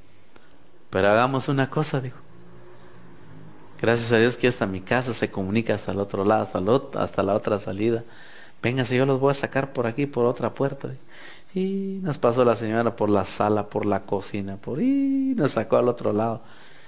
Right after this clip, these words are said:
Dijo, abrió una puerta y dijo, "Aquí sí pueden salir seguros.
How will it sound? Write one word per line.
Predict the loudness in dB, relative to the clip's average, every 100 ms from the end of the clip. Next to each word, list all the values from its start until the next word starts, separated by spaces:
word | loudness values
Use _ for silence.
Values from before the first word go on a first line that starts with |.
| -16 -16 -16 -16 -16 -12
Dijo, | -6 -6 -4 -8 -8 -16 -16 -16 -12 0
abrió | 2 6 6
una | 6 4
puerta | 4 4 4 2
y | 4
dijo, | 2 0 -6 -8
"Aquí | -10 -4 -2
sí | -2
pueden | -2 0 0 -2
salir | -2 -2 -2
seguros. | -6 -4 -2 -2 -4